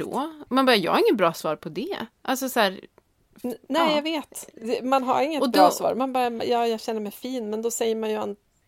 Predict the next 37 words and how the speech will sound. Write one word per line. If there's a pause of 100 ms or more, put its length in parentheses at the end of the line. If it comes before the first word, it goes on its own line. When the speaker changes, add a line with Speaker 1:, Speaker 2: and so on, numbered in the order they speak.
(280)
Speaker 2:
ja,
samtidigt
att,
att, (200)
"Och
utan
smink
känner
jag
mig
inte
fin."
Så
det
vill
man
ju
inte
säga.
Speaker 1:
Exakt. (560)
Och
de
här
generna
som
jag
har,
har
jag
fört
vidare
till
dig. (680)
<laughs>
Du, (120)
så
här,